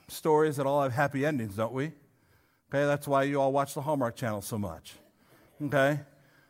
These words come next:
You, you like those cute, but in the reality in this story is Jesus calls this man to discipleship,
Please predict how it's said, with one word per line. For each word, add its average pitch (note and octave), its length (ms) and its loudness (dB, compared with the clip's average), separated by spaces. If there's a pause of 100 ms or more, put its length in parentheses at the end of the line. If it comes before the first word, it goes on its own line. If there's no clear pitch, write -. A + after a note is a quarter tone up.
(200)
You, D#3+ 280 -4
you D3+ 220 2
like E3 240 4
those E3 180 0
cute, F3+ 340 0
but D#3+ 120 0
in D#3+ 140 -2
the D3+ 100 0
reality E3+ 340 2
in E3 140 -2
this D#3+ 160 -4
story F3+ 440 -2
is A#2 460 -4 (680)
Jesus D#3+ 580 -2
calls D#3 640 -2
this D#3+ 260 -4
man D3+ 540 -4
to C3+ 140 -4
discipleship, B2+ 920 -6